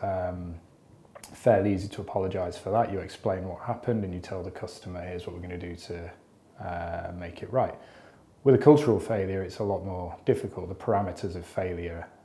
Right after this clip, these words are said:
blurry. Um, people perceive your failure in different ways depending on their own, um, viewpoint on the world. Uh, one interesting example of this happening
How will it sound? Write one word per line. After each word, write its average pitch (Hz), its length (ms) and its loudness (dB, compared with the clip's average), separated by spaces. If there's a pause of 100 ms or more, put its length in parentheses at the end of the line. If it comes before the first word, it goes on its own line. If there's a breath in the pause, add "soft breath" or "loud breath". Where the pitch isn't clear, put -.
(260)
blurry. 90 600 -2 (160)
Um, 85 640 -6 (520)
people 101 220 -4
perceive 98 400 -6
your 90 140 -4
failure 87 380 -6
in 87 100 -8
different 87 320 -12
ways 90 320 -4
depending 90 380 -10
on 85 120 -10
their 87 160 -6
own, 85 460 -8 (260)
um, 82 600 -8 (680)
viewpoint 90 400 -6
on 85 120 -8
the 85 60 -8
world. 92 480 4 (680 loud breath)
Uh, 101 300 6
one 143 720 6
interesting 127 520 6
example 101 460 -2
of 95 100 -6
this 101 160 -6
happening 92 680 -6